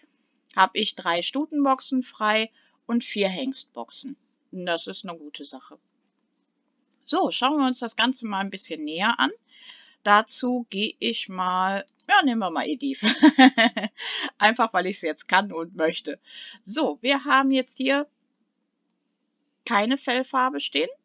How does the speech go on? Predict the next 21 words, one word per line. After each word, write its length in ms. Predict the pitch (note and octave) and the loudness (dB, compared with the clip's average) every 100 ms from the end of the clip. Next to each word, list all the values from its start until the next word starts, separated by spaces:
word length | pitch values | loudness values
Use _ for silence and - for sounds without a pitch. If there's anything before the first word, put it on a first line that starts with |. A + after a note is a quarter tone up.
| _ _ _ _ _ _ _ _ _ _ _ _ _ _ _ _ - | _ _ _ _ _ _ _ _ _ _ _ _ _ _ _ _ -6
Wahrscheinlich, 600 | A#3 - G3 G#3+ A#3+ - | -4 2 2 2 -4 0
weil 160 | G#3 | -2
die 160 | G#3 G#3+ | 0 -6
Farbe 400 | - F#3+ G3 G3 | 2 2 2 0
raus 400 | G3 C#3+ F3+ - | -2 -2 -2 -2
soll 240 | C4+ F#4 D#4 | 0 0 0
dann. 200 | C#4+ G4+ B4+ A#4+ F4+ | -2 -2 -12 -16 -16
Laut 400 | C4 A3+ G#3 G#3 | -8 0 0 0
dem, 260 | G#3 G#3+ A3 | -2 0 0
was 200 | G3 G3 | -2 -4
ich 140 | G3+ | -12
gerade 260 | - F#3 F#3 | 0 0 0
gelesen 480 | F3 F#3+ A3+ A#3 A3 | -6 -6 -4 -4 0
habe, 300 | A3+ A#3 G#3+ | 0 0 -4
habe 200 | G#3 G3 | -4 -6
ich 80 | - | -8
das 160 | F#3 | -8
so 120 | F#3 | -8
verstanden. 560 | E3 D#3 - F3+ A#3+ B3+ | -8 -8 -2 -2 0 0
Wobei 340 | F3+ F3+ F3 | -2 -2 -2
Fuchs 520 | E3+ - B3 - - | -2 -4 -4 -4 -18